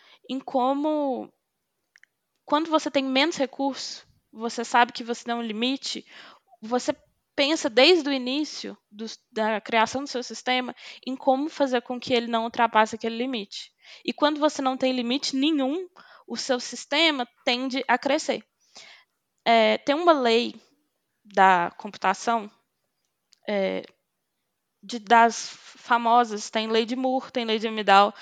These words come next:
mas uma que poucas pessoas lembram é uma que chama lei de Dave, que é o sistema ou software é um gás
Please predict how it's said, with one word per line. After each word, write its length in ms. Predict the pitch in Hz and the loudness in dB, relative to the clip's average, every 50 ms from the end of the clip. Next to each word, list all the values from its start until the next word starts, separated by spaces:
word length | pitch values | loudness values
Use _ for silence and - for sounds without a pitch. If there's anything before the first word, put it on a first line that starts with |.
| - - - - | -16 -16 -4 2
mas 240 | 254 254 262 262 277 | 4 4 4 4 2
uma 140 | 330 349 | 0 0
que 140 | 339 - 302 277 254 _ _ _ _ _ - | 0 -2 -6 -10 -10 _ _ _ _ _ 2
poucas 300 | 269 269 - - 294 - | 2 2 2 2 -4 -4
pessoas 400 | - 247 240 - 240 220 214 214 | -4 -6 -6 -4 -4 -6 -4 -4
lembram 380 | 233 233 240 247 240 226 226 - | -4 -2 -2 -2 -2 -2 -2 0
é 100 | 226 233 | 0 0
uma 140 | 233 233 233 | 0 -2 -4
que 80 | - | -8
chama 320 | - 254 240 240 240 196 - | -8 -6 -4 -6 -6 -6 -10
lei 260 | 220 233 233 226 233 214 | -6 0 0 0 0 0
de 120 | 226 262 | -4 -6
Dave, 640 | 208 180 208 196 185 180 180 180 - - - - _ _ _ _ - - _ _ - | -2 2 4 4 4 4 2 -2 -10 -14 -18 -18 _ _ _ _ -20 -20 _ _ -8
que 140 | - 254 233 | -2 2 4
é 180 | 208 202 - - | 4 4 4 2
o 100 | 226 240 | -4 -4
sistema 800 | - - - 247 - - - 269 269 294 302 285 254 220 208 190 - | -4 -6 -6 -8 -10 -6 0 0 2 2 2 0 -2 -2 -4 -4 -2
ou 180 | 208 208 220 | -4 -4 -4
software 680 | 214 - - 247 226 226 - - - - 214 196 202 - _ _ - - - - _ _ | -4 -2 0 2 2 2 0 -4 -12 -10 -10 -10 -10 -12 _ _ -20 -20 -20 -20 _ _
é 140 | - 190 208 | 2 4 4
um 160 | 247 302 330 | 4 2 0
gás 800 | 233 202 208 170 170 - - - - - - - - - - | 4 8 8 8 8 8 6 2 -4 -12 -12 -12 -12 -14 -16